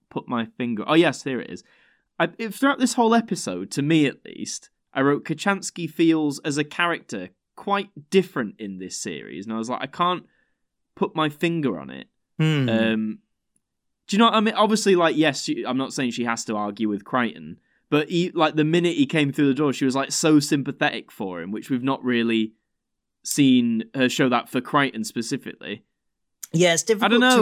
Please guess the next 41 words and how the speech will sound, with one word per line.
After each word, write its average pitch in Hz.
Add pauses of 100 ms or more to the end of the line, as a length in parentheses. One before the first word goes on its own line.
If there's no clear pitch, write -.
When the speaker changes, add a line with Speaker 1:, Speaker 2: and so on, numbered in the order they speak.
Speaker 2:
to -
really 170
Speaker 1:
something, 147
Speaker 2:
get 131
a -
Speaker 1:
some- 113
Speaker 2:
handle 127
on 123
her 117
yet, 117
because 117 (120)
I 123
don't 147
think 135
in 120
this 127
series 98 (100)
we've 120
had 131 (100)
much -
li-, 135
I 113
mean, 151
we 156
mentioned 156
last 113
week 143
that 101
she -
was 107
barely 113
in 127
last 92
week. 76
She's 135
in 170
a 165
bit 127
more 131
this -
week. -